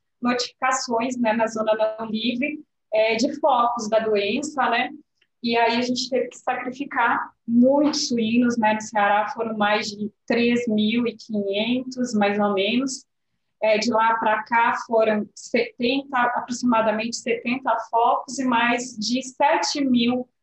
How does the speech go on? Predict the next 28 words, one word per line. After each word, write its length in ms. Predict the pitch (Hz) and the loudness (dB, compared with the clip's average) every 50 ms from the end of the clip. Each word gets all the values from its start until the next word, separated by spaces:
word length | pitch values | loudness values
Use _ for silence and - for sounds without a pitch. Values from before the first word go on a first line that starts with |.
| _ | _
suínos 680 | - - - - 285 269 262 254 233 233 233 233 233 214 | -14 -12 -8 -4 -2 0 2 2 2 2 0 0 -2 0
eutanasiados, 1200 | 220 226 233 233 240 226 233 226 233 240 - 220 214 208 202 202 196 196 - 208 202 202 - 202 214 | 0 0 0 0 0 2 2 2 2 2 2 2 2 2 2 2 0 -2 -4 -8 -10 -12 -12 -12 -10
né? 140 | 220 240 240 | -8 -8 -8
Porque 160 | - - - | -8 -6 -6
a 60 | 285 | -4
gente 240 | 294 285 269 - - | -4 -4 -4 -4 -4
tem 160 | - 285 302 | -4 -6 -6
que 60 | - - | -6 -4
conter 440 | - 311 285 254 - - 254 247 | -2 -2 -2 0 0 0 2 2
a 60 | 240 240 | 2 0
disseminação 720 | - - - 247 247 240 233 226 226 226 - 240 233 208 | 0 0 2 4 4 4 4 2 0 -2 -2 -2 -2 0
da 80 | 226 226 | 0 0
doença. 520 | 226 247 254 254 262 294 359 - - 427 440 - - _ _ _ _ _ _ - | 0 0 0 0 2 0 0 0 0 -2 -4 -4 -6 _ _ _ _ _ _ 0
É 160 | 311 330 349 | 2 2 2
uma 180 | 349 349 320 294 | 4 2 2 2
doença 440 | 240 269 262 262 262 254 - - 247 | 2 2 2 2 2 0 -2 -2 0
de 160 | 226 240 233 | 0 2 2
notificação 920 | 220 220 226 240 311 403 403 - - - _ 359 349 349 - 302 285 277 | 2 2 2 2 2 2 0 -2 -6 -6 _ -2 0 0 2 2 2 2
obrigatória, 640 | 254 - 240 220 214 208 214 220 247 247 247 247 240 | 2 0 0 2 2 2 0 0 0 2 2 2 2
ou 80 | 233 240 | 2 0
seja, 420 | - - 233 220 - 233 190 - - _ _ _ _ _ _ - | 0 0 0 0 0 0 -2 -4 -8 _ _ _ _ _ _ -2
né, 240 | 208 214 226 226 | 0 2 2 2
uma 320 | 226 226 226 226 220 220 220 | 2 2 2 2 0 0 0
vez 320 | 240 247 262 262 262 - - | 0 0 0 0 -2 -6 -6
que 120 | - 254 | -4 -2
ela 160 | 226 220 214 220 | 0 2 0 0
esteja 480 | 233 - - - 262 262 277 277 277 | -2 -4 -6 -4 -2 0 0 0 -2
presente, 640 | 269 269 233 233 233 226 220 220 240 247 247 - - | -4 -4 -2 -2 -2 -2 -2 -2 -2 -2 -2 -4 -6